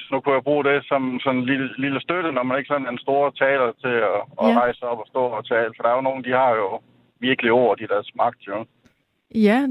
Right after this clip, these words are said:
Speaker 2: ja. Men, øhm, men, men det handler vel egentlig om at gøre noget, der, øh, ja, selvfølgelig som betyder noget, men som, som også viser, at man kender dem, man holder tale for. Og det har du i den grad gjort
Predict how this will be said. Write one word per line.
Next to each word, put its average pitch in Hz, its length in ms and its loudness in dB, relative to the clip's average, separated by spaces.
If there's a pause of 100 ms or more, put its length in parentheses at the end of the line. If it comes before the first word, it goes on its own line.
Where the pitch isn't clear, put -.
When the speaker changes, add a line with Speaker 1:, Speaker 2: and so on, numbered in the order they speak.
(100)
Speaker 2:
ja. 254 200 2 (240)
Men, 214 280 4
øhm, 180 580 2
men, 190 260 4 (140)
men 185 560 2 (580)
det 208 60 4
handler 233 280 2
vel 254 180 2
egentlig 226 280 2
om 202 220 0
at 208 100 -2
gøre 202 260 4
noget, 202 320 4
der, 196 160 2 (1300)
øh, 208 760 2
ja, 226 120 4
selvfølgelig 254 420 0
som 254 160 0
betyder 269 400 -2
noget, 226 260 4
men 226 140 6
som, 220 260 2
som 220 200 2
også 220 260 2
viser, 226 460 0
at 214 100 0
man 208 160 4
kender 214 340 4
dem, 208 220 2
man 208 280 6
holder 202 420 2 (340)
tale 196 420 2
for. 180 240 0
Og 180 200 -4
det 233 80 4
har 226 80 4
du 202 220 2
i 196 40 2
den 226 320 0
grad 180 320 0
gjort - 520 0